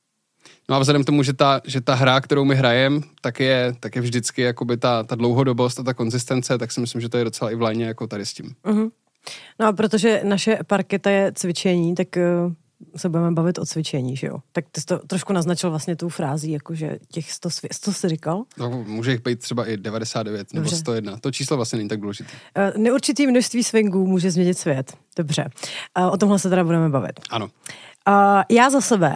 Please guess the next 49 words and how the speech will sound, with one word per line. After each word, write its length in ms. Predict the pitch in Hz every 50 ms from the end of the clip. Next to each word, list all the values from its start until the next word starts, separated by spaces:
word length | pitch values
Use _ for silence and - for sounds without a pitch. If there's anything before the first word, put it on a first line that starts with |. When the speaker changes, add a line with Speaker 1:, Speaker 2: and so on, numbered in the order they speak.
| - - -
Speaker 2:
bych 220 | - 196 196 - -
tady 180 | - 190 196
chtěla 300 | - - - 214 214 208
říct, 500 | 185 196 196 202 196 - - - - -
eh, 40 | 190 175 165 160 156 151 151 143 _ _ _ _ _ _ _
to 80 | -
je 40 | 175
takový 240 | - 185 - 175 175
deep 200 | 156 170 160 -
shit 220 | - - 214 196
strašně, 400 | - - - 170 - - - 160
jako 160 | 143 143 -
je 60 | 160 151
to, 120 | - 160 - - 190 175
podle 220 | - - 180 180 175
mě 100 | 180 180
ty 100 | - 185
lidi 140 | 185 180 185
vůbec 200 | 175 185 160 190
nepochopí, 420 | 185 160 214 - - 175 - 185
Speaker 1:
Je 40 | 165
to, 140 | 135 127 -
Speaker 2:
co 60 | - - 202 -
to 60 | - 127
Speaker 1:
je 80 | 123
to 120 | - 135 123
hluboké 380 | 135 139 135 139 123 156 147 143
hovno. 320 | 147 143 135 110 101 123 - - - -
Já 180 | 117 104 110 127
myslím, 200 | 127 120 139 127
že 60 | 123
to 80 | 120
pochopí. 300 | 92 104 - 117 120 120 113 107 123 - -
Speaker 2:
<laughs> 220 | - - - -
Ehm, 540 | 220 226 220 220 214 214 214 214 208 208 - - _ _ _ _ _ _ _ _ _ _ _ _ - - -
eh, 240 | 214 208 208 208 202
já 160 | 220 220 220
vám, 200 | 226 254 247 240 -
já 100 | 226 240
vám 120 | 247 254 226
to 180 | - - -
ilustruju 420 | 233 247 247 - - - 262 262 262
na 100 | 247 247
takovém 480 | 247 233 - 240 220 233 226 233 220
jako 180 | 220 220 - 226
příkladu, 540 | - - - 170 - - 185 180 165 147 139
jo, 180 | 127 123 139
trošku 300 | 143 165 151 - - 202
delším. 580 | 190 185 165 156 151 - - 220 233 269 302